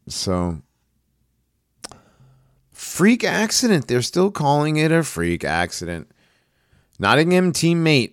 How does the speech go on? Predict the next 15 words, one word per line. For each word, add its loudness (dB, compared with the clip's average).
Oh, 6
oh, 6
Nottingham 4
teammate. -2
So 4
Johnson's 0
teammate 0
defended 0
Petgrave 0
for -8
what 0
he 0
said -2
was -2
an -6